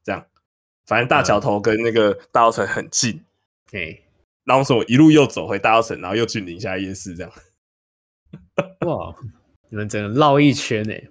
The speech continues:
Speaker 2: 哦。
Speaker 1: 对啊，
Speaker 2: 回到原点。
Speaker 1: 很扯欸。我，我，我走到累爆，然后 Justin 隔天他说他可以去攀岩，妈的，傻小。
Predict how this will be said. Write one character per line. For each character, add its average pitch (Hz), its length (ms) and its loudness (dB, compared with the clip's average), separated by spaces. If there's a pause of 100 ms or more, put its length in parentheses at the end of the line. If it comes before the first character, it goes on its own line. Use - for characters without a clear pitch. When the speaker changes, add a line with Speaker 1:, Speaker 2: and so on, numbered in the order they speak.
Speaker 2:
哦。 160 240 -8 (400)
Speaker 1:
对 160 120 6
啊， 143 120 6
Speaker 2:
回 113 160 -4
到 147 140 0
原 127 100 2
点。 135 100 4
Speaker 1:
很 160 60 4
扯 147 160 4
欸。 104 200 6 (880)
我， 147 260 0 (540)
我， 156 200 0
我 170 40 2
走 135 180 0
到 131 140 6
累 151 240 4
爆， 110 300 4
然 110 120 -2
后 139 280 0 (260)
Justin 139 420 -2
隔 113 160 2
天 120 240 -2
他 127 140 -2
说 120 160 -2
他 120 140 0
可 - 100 -4
以 98 60 -2
去 - 80 -10
攀 107 240 -2
岩， 92 260 -8 (100)
妈 156 160 -2 (560)
的， 160 200 2
傻 185 260 0
小。 - 440 -8